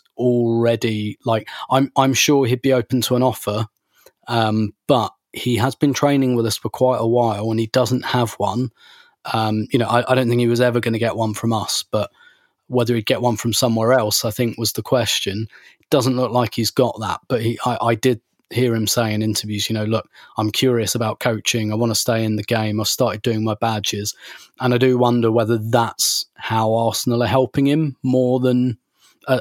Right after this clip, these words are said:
at this point, more than, like, the training and staying fit and trying to get a contract.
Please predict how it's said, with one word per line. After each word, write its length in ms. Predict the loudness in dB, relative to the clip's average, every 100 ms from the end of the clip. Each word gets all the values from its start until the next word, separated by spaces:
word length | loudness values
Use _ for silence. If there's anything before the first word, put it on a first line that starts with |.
| 0
at 220 | 0 2
this 180 | 2 2
point, 400 | 2 2 2 2
more 320 | 4 4 4
than, 280 | 2 2 2
like, 340 | 0 -4 -12 _ _ -6
the 100 | -2
training 420 | 0 2 2 2
and 100 | 0
staying 320 | 0 0 0 0
fit 240 | 0 -2
and 100 | -2
trying 240 | -2 -2 -2
to 100 | -2
get 160 | -2
a 40 | -2
contract. 720 | -2 -2 -2 -4 -4 -10